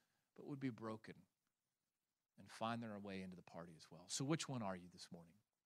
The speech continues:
Are you rebellious? Are you self-righteous? Are you the younger son? Are you the older son? God gave you his son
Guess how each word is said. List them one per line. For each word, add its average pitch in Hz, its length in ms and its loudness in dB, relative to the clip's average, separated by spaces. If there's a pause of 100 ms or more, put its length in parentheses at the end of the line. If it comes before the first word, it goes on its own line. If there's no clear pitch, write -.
(1120)
Are 101 60 -8
you 110 80 -2
rebellious? 117 540 4
Are - 40 -6
you - 60 -8
self-righteous? 107 800 -4
Are 123 40 -2
you 127 140 4
the 123 160 8 (400)
younger 147 400 4
son? 139 580 8
Are 113 80 -4
you 123 160 2
the 127 200 2
older 131 400 4
son? 113 360 0
God 123 380 4
gave 123 240 2
you 120 140 0 (160)
his 170 240 8
son - 260 6